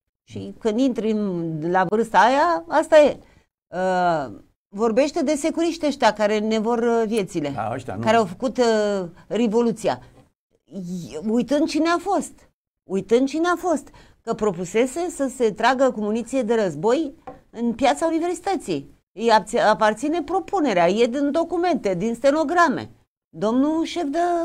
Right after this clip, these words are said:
Speaker 1: a uitat. A uitat. Deci, viețile pentru oameni ca ăștia,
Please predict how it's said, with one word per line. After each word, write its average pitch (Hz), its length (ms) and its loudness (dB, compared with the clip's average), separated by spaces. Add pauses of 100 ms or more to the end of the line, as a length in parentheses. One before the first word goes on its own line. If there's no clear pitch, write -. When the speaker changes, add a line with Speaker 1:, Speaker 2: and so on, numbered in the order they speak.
(1000)
Speaker 1:
a - 80 -4
uitat. 220 420 -4 (680)
A - 40 -14
uitat. 254 300 -4
Deci, 165 400 -6 (240)
viețile 208 680 -2
pentru 170 320 -4
oameni 294 300 2
ca 165 200 0
ăștia, 117 460 -6